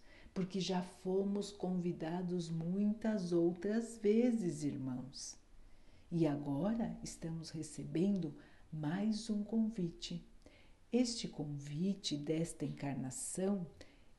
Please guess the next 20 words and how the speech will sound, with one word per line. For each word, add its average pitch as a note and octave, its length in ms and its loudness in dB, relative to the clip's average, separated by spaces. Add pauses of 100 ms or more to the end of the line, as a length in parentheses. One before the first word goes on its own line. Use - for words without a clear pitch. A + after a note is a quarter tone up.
(100)
ele A3+ 280 8
veio F#3 640 8
junto D#3+ 840 4 (400)
com G#3+ 240 4
um G#3 760 4 (1160)
convite A#3 540 6
mais F#3+ 320 2
intenso, C#3 720 2
vamos C#3+ 380 -4
dizer D3 420 -4
assim, C#3+ 480 -8 (640)
como D#3+ 240 -4
se - 180 -6
fosse F3 440 -4
um F3+ 100 0
chacoalhão. F3 880 -4 (1400)
Estamos D3+ 560 -4
agora D#3+ 680 -4 (360)
em E3 180 -2 (100)
pleno A3 680 4